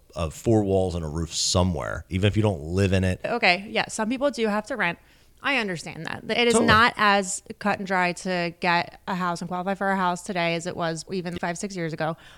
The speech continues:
Speaker 2: I totally get that. There is such a need for rentals. Totally fine. But do not try to relate to the everyday renter by saying, "We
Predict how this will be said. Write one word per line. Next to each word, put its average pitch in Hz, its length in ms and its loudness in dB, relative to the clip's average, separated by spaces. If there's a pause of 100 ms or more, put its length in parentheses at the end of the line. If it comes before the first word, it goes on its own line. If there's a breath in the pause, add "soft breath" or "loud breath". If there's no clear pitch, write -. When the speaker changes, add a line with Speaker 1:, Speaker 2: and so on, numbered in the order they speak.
(120)
Speaker 2:
I 254 160 6
totally 151 380 -6
get 147 200 -8
that. 156 160 -4
There 190 160 0
is 175 120 -6
such 185 340 0
a 175 40 -4
need 160 220 -6
for 151 420 -6
rentals. - 600 -8 (300)
Totally 190 580 2
fine. 151 340 -10 (140)
But 175 260 4 (840 loud breath)
do 208 200 -2
not 170 380 -2 (140)
try 165 380 0
to 170 580 -6 (320 soft breath)
relate 233 640 -2
to - 120 -12
the 208 140 2
everyday 208 320 0
renter 190 800 0
by 180 180 4
saying, 190 500 0 (460 loud breath)
"We 302 240 2